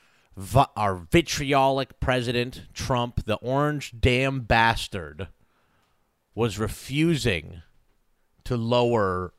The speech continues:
the, the flag, the flag that they have on the top of, of, of the office where the president works was not being lowered for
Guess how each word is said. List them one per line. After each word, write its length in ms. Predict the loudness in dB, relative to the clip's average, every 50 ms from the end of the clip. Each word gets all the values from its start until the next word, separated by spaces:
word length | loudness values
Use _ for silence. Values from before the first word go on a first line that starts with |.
| _ _ _
the, 420 | -20 -20 -20 -10 -4 -4 -4 -4 -4 -10 -10
the 140 | -8 -8 -8
flag, 800 | -8 -8 -8 -2 0 0 2 2 0 -2 -4 -8 -10 -16 -20 -20 _ _ _ _ _ _ _ _ _ _ _ _ _ -12 -8
the 100 | -8 -8
flag 640 | -8 -8 -6 0 4 6 6 6 6 4 2 0 0
that 200 | -2 -2 0 2
they 160 | 2 2 4
have 460 | 4 4 4 4 2 2 0 0 0
on 160 | -2 -2 0
the 100 | -2 -4
top 460 | -4 -4 -8 -4 -2 -2 -2 0 2 2
of, 420 | 2 2 0 -2 -6 -12 -20 -20 _ _ _ _ _ _ _ _ _ _ _ _ -4
of, 300 | -4 -4 -4 -6 -14 -8
of 160 | -8 -6 -4
the 80 | -4 -4
office 640 | -4 0 2 4 4 2 2 0 -2 -2 -2 -2 -2
where 80 | -2
the 100 | -2 -2
president 560 | -2 0 0 2 2 0 -2 -4 -6 -8 -8 -4
works 640 | -4 -2 -2 -2 -4 -6 -10 -12 -12 -12 -16 -20 _ _ _ _ _ _ _ _ _ _ _ _ _ _ _ _ _ _ _ _ _ _ _ _ _ -2
was 240 | -2 -2 -2 -4
not 500 | -6 -4 0 0 0 0 -2 -4 -8 -10
being 360 | -10 -6 -4 -4 -4 -4 -4 -2
lowered 560 | 0 0 0 0 0 -2 -6 -10 -14 -18 -18 -20 -20 _ _ _ _ _ _ _ _ _ _ _ _ _ _ _ _ _ _ _ _ _ _ _
for 540 | _ -8 -6 -4 -2 -2 -4 -4 -6 -8